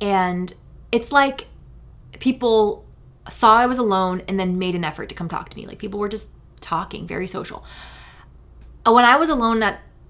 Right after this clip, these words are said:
in New York, no one was looking at me. No one was talking to me. Like, no one cared to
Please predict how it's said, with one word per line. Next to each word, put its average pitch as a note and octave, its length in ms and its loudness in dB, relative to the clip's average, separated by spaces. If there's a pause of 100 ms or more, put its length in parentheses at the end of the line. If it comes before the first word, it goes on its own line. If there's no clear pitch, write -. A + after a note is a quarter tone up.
(160)
in G#3+ 120 0
New F#3+ 120 0
York, F#3 560 2 (240)
no F#3+ 220 -4
one C#4 180 2
was F3+ 160 -4
looking D#3 260 -6
at C3+ 120 -8
me. C3 100 -12
No F3 160 0
one G3 100 0
was E3+ 140 -8
talking A#2+ 300 -8
to F2+ 60 -18
me. - 200 -18 (120)
Like, F3 200 -4
no F#3+ 360 4
one E3 460 -2 (120)
cared D#3+ 420 -4
to D#3+ 200 -8